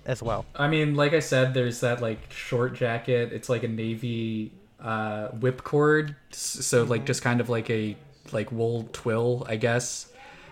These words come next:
Speaker 2: Um, short jacket that's, like, from the,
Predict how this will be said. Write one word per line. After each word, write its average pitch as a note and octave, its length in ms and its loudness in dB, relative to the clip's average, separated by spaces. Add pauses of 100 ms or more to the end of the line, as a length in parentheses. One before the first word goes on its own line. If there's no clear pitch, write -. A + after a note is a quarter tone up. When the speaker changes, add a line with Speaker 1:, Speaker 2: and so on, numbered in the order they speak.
(160)
Speaker 2:
Um, A2 680 2 (360)
short C#3 300 4
jacket B2 600 4 (180)
that's, - 280 0
like, A2 140 0
from A#2 220 2
the, G#2+ 400 2